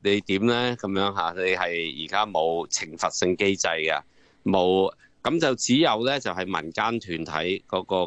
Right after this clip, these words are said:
嘅監察，呃，傳媒嘅監察，呃，就係不斷咁樣去提升。咁仲有呢，就係嗰個災難呢，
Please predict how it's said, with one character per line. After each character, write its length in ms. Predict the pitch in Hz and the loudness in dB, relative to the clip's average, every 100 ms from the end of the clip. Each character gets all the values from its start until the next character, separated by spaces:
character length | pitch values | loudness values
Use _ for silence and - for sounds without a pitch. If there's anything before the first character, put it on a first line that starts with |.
| - | -2
嘅 300 | 90 82 80 - | -2 0 -2 -4
監 320 | 90 95 92 | -4 -2 -4
察， 240 | 85 76 - _ _ _ | -2 -4 -4 _ _ _
呃， 120 | - | -6
傳 260 | 78 - 90 | -4 0 2
媒 340 | 85 82 82 | 2 2 2
嘅 160 | 82 92 | 2 0
監 340 | 95 101 101 | 0 0 0
察， 240 | 98 92 82 - - - - _ | -2 -2 -4 -6 -20 -20 -20 _
呃， 840 | - - 85 85 85 85 85 82 78 - | -4 -2 0 0 0 0 2 0 -2 -4
就 140 | - 92 | -4 -2
係 760 | 87 87 90 90 90 90 90 - - | -2 0 2 2 2 2 0 -2 -4
不 80 | - - | -6 -4
斷 120 | - 87 82 87 | 0 2 4 2
咁 20 | 82 82 | 2 0
樣 340 | 98 101 98 | 0 0 2
去 180 | 85 82 | 2 2
提 240 | - 71 | 0 -4
升。 320 | 73 107 98 98 _ - - | -2 0 -2 -4 _ -20 -4
咁 120 | 127 | 0
仲 200 | 147 113 | 2 2
有 180 | 107 104 | 4 4
呢， 140 | 127 135 | 2 0
就 100 | 113 | -4
係 260 | 95 90 - _ - | -2 -4 -6 _ -4
嗰 140 | 135 | -4
個 160 | 123 117 | -2 -4
災 460 | - 139 131 139 | -2 0 2 0
難 340 | 127 98 87 101 | 0 0 -2 -4
呢， 180 | 107 | -4